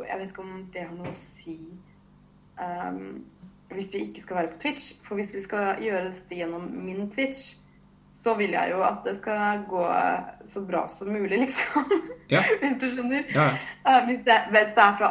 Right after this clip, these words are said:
Speaker 1: Afrika T V, så gir jeg litt faen, på en måte.
Speaker 2: Ja, men
Speaker 1: For
Speaker 2: da,
Speaker 1: jeg
Speaker 2: da
Speaker 1: har
Speaker 2: gjør vi det
Speaker 1: ikke
Speaker 2: på din
Speaker 1: base der.
Speaker 2: Twitch.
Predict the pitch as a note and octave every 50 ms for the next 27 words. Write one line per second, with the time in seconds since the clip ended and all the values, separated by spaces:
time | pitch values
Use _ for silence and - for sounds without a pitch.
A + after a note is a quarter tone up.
0 | - - - F3+ F#3 F#3 F#3 F#3+ F#3 F#3+ F3+ F3+ F3+ F3+ - F#3+ E3+ E3+ F#3+ A3
1 | A#3 - G3 F#3+ F#3 F#3 F#3 F#3 F3+ F3+ E3+ G3 - F#3+ F#3 E3+ E3+ E3+ E3+ E3+
2 | - F3 F3 E3+ F#3 G3+ - - - - - F#3+ G3 F#3 F#3 A3 A3+ A#3 - -
3 | - _ _ _ _ - - B2+ C3 C#3 C#3 C#3+ D3+ D#3 C#3+ C#3+ D3 D3+ E3 D#3+
4 | C#3 A#2+ A2+ A2 G#2 G#2 - - - C3 B2 A#2 - - B2 B2 A#2+ - -